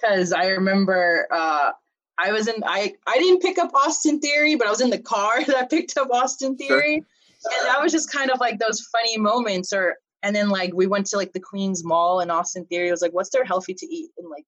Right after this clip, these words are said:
Speaker 1: this Queens Mall?" I'm like, "Nothing." <laughs>
Speaker 2: Yeah. Sbarro.
Speaker 1: Healthy. Fine. <laughs> This Queens Mall. And, and because I became more involved in the scene, I just wanted, you know,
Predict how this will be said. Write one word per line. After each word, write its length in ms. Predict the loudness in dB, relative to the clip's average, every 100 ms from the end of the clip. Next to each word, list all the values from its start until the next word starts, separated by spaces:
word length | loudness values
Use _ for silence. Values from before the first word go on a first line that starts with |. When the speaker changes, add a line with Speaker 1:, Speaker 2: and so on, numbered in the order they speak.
| -20
Speaker 1:
this 120 | -20 _ _ _
Queens 260 | -12 -12 -10
Mall?" 200 | -8 -6
I'm 80 | -6
like, 160 | -8 -10
"Nothing." 460 | -10 -6 -6 -6 -10 -8 -6
<laughs> 180 | -6 2
Speaker 2:
Yeah. 200 | 2 2 -6 -10 -8 -8 _ -8
Sbarro. 360 | -2 2 2
Speaker 1:
Healthy. 340 | 2 0 -2 -8
Fine. 1500 | -6 -6 _ _ _ _ -8 -6 -4 -6 -10 -12 -2 -2
<laughs> 100 | -2 -2
This 180 | -4 -4 -6
Queens 340 | -6 -8 -12 -4
Mall. 400 | 2 4 4 0 _ -4 -2 0
And, 140 | -2 -6 -10 -8
and 100 | -6
because 380 | -4 -4 -2 -2
I 100 | -2
became 320 | -4 -8 -4
more 180 | -2 0
involved 560 | -2 -4 -2 0 0 0
in 80 | -4
the 80 | -6
scene, 480 | -6 -4 -4 -4 -6 _ _ _
I 100 | -4
just 200 | -2 -4
wanted, 380 | -2 0 0 -4 -6
you 80 | -4
know, 240 | -2 -2